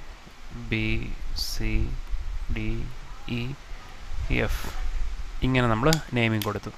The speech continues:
ഇനി അടുത്തായിട്ട് നമ്മൾ ചെയ്യേണ്ടത്, നമ്മൾ ഈ ഫ്-, ഏഹ്, നമുക്കറിയാം നമ്മുടെ ഔട്ട് സ്ട്രോക്കിനെയും റിട്ടേൺ സ്ട്രോക്കും നമുക്കുണ്ട്.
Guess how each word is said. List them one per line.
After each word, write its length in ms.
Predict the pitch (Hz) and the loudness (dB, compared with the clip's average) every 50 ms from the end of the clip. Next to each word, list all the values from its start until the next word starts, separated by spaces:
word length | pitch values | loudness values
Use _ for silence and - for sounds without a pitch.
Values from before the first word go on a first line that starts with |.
| - - - - - - - - | -12 -14 -14 -14 -12 -12 -12 -6
ഇനി 160 | - 143 143 - - | 2 2 2 4 8
അടുത്തായിട്ട് 440 | 135 139 139 - - 151 135 120 120 | 6 8 8 8 8 8 8 8 6
നമ്മൾ 220 | 117 113 113 113 | 4 4 6 4
ചെയ്യേണ്ടത്, 440 | 110 107 107 107 104 - 104 110 131 147 - - | 4 6 6 6 6 6 6 4 4 4 4 4
നമ്മൾ 240 | 131 127 127 120 120 | 4 2 2 4 2
ഈ 60 | 123 | 2
ഫ്-, 160 | 120 - - - - - - - 123 | 0 -2 -6 -10 -10 -12 -10 -6 -2
ഏഹ്, 300 | 123 123 120 120 117 117 117 - - - - | 0 2 4 4 2 2 -2 -6 -10 -10 -4
നമുക്കറിയാം 560 | 110 127 131 135 - 139 123 120 120 117 110 120 | -2 0 0 4 6 6 6 6 4 0 0 0
നമ്മുടെ 260 | 123 123 123 123 123 127 - - - - - - 123 | 0 2 4 4 2 2 0 -4 -6 -6 -2 0 2
ഔട്ട് 200 | 120 123 - - | 2 2 2 0
സ്ട്രോക്കിനെയും 600 | - - - 139 135 - 135 127 127 135 143 - - - - - - - - - 139 - | 0 2 4 4 4 4 4 4 4 6 4 4 4 2 -4 -4 -6 -6 -4 0 4 4
റിട്ടേൺ 280 | 117 - - 127 123 | 4 6 6 6 6
സ്ട്രോക്കും 340 | 120 - - 131 123 131 127 | 6 6 4 4 4 6 4
നമുക്കുണ്ട്. 420 | 117 113 113 107 110 101 107 139 | 4 2 2 0 0 0 2 2